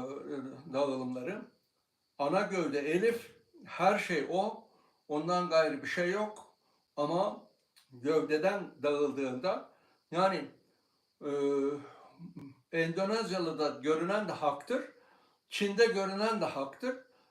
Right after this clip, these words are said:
Amerika'da görünen de haktır. Yani ağacın dallarıdır. Merkez ki nedir? Eliftir. Yani gövdeden yukarıya doğru çıkan kısım.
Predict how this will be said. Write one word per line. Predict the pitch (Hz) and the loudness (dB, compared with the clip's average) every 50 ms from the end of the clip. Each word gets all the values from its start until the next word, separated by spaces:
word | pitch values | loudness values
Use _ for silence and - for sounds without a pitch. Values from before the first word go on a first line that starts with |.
| _ - | _ -2
Amerika'da | 156 151 156 175 190 196 196 - 214 208 214 | 2 2 4 4 2 0 0 -2 -2 0 0
görünen | 208 175 - 156 156 156 165 175 202 208 175 | -2 0 0 0 0 2 0 0 -2 -2 -2
de | 139 | -4
haktır. | 123 135 131 123 - - - 127 - - | -6 -6 -6 -8 -8 -12 -16 -16 -14 -10
Yani | - 147 147 135 131 143 139 139 | -6 -4 -4 -4 -4 -4 -4 -2
ağacın | 156 151 147 135 127 - 185 185 175 135 | 0 0 0 0 0 -2 -4 -4 -2 0
dallarıdır. | 131 131 131 127 123 139 139 156 - 127 - - - - _ _ _ _ _ _ _ _ - | 2 2 2 0 -2 -2 -2 -2 -4 -6 -8 -10 -14 -20 _ _ _ _ _ _ _ _ -12
Merkez | 123 123 139 156 165 170 165 170 - 196 190 180 - | -6 -2 0 2 2 0 0 -2 -4 -4 -4 -4 -8
ki | - - 139 | -10 -8 -8
nedir? | 135 131 135 226 247 - - - - - - - _ _ _ _ _ _ _ - | -8 -4 -4 -4 -4 -4 -6 -12 -16 -20 -20 -20 _ _ _ _ _ _ _ 0
Eliftir. | 151 147 147 170 165 170 - - 131 127 120 | 2 4 4 4 2 0 -2 -8 -8 -8 -8
Yani | 113 127 151 143 131 127 143 175 180 165 | -6 -4 -2 -2 -2 -2 -2 -2 -4 -2
gövdeden | 127 139 147 147 135 143 139 127 - 156 160 165 165 170 151 | 2 4 4 4 4 2 -2 -2 -2 0 0 -2 -2 -4 -8
yukarıya | 139 131 - 156 135 143 147 139 131 | -10 -10 -6 -4 -2 0 0 0 0
doğru | 127 127 - 151 - | -2 -4 -6 -8 -10
çıkan | - - - 175 160 147 - | -12 -10 -8 -6 -6 -6 -8
kısım. | - 147 - - 127 | -8 -10 -10 -10 -12